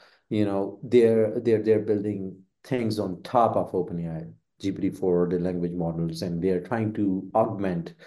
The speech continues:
their existing databases and making it more efficient. And of course, at the end of the day, it's all about, uh, delivering value faster, you know, for their customers. And a lot of these platforms that we get to speak with,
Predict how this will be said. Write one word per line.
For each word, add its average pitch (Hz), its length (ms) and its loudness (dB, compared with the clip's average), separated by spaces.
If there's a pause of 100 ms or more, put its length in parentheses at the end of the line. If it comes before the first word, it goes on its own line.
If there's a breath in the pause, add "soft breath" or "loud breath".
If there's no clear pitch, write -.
(300 loud breath)
their 95 180 4
existing 92 680 0
databases 85 640 -2
and 87 120 -4
making 87 360 -4
it 87 160 -4
more 87 260 0
efficient. 95 640 2
And 87 240 -6
of 110 140 -10
course, 87 300 0 (460 loud breath)
at 110 140 4
the 110 80 4
end 104 100 2
of - 60 -6
the 104 80 2
day, 92 140 2
it's 87 160 -4
all 95 140 2
about, 87 340 -2 (320 loud breath)
uh, 90 220 0
delivering 92 640 0 (320)
value 101 400 2
faster, - 540 -4 (420)
you 98 120 0
know, 85 80 0
for 85 160 -2
their 90 120 -6
customers. 82 500 -10 (360 soft breath)
And 104 160 2
a 107 40 6
lot 131 200 8
of 117 100 4
these 113 180 0
platforms 117 460 0
that 107 80 2
we 98 80 -4
get 113 220 4
to 110 80 -4
speak 107 320 -4
with, 120 180 0